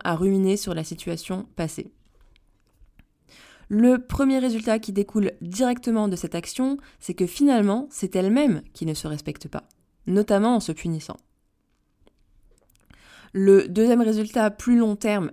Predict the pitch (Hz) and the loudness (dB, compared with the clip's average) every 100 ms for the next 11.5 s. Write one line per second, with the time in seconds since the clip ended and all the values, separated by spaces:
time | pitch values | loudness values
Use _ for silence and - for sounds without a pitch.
0 | - - 190 175 165 269 302 - 180 180 | -8 -4 -2 -2 -2 2 2 2 -4 -4
1 | 240 285 285 - _ - 165 190 269 302 | -2 -2 -4 -14 _ -8 -2 2 2 4
2 | 220 190 269 269 196 156 151 165 247 220 | 2 0 -2 0 0 -2 -2 -2 -2 -4
3 | 143 _ _ 165 - 170 170 170 190 190 | -8 _ _ -12 -10 -8 -6 -6 -8 -2
4 | 247 175 160 151 - 254 - - 165 165 | 0 0 -2 -6 -4 -6 -8 -12 -10 -8
5 | 160 156 147 - _ _ _ _ _ _ | -10 -10 -14 -16 _ _ _ _ _ _
6 | _ _ _ _ _ _ _ _ _ _ | _ _ _ _ _ _ _ _ _ _
7 | _ _ _ _ _ _ _ - - - | _ _ _ _ _ _ _ -14 -12 0
8 | 247 233 - 214 240 208 - 214 208 190 | 4 4 4 0 0 -2 0 0 2 0
9 | 156 170 170 160 190 175 - 151 - 277 | -2 0 0 -2 0 -2 -2 -8 0 2
10 | 294 208 185 - 240 269 269 - 160 156 | 2 0 -2 0 2 2 0 -2 -6 -6
11 | - - 233 214 196 | -10 -10 -2 0 0